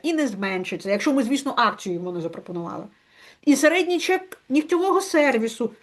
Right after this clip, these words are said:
не збільшиться і не зменшиться. І в даному випадку ми просто, ми молодці, ми круті.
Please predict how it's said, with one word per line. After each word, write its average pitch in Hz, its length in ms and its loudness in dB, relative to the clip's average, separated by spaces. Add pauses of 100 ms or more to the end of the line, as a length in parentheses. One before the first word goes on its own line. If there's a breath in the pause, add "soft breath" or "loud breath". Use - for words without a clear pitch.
не 254 160 4
збільшиться 254 640 0
і 254 100 -4
не 285 100 0
зменшиться. 247 580 -4 (300 soft breath)
І 262 80 4
в 196 40 2
даному 359 440 2
випадку 311 680 4
ми 320 140 8
просто, 320 800 4
ми 269 120 6
молодці, 381 520 4
ми 226 140 4
круті. 277 680 0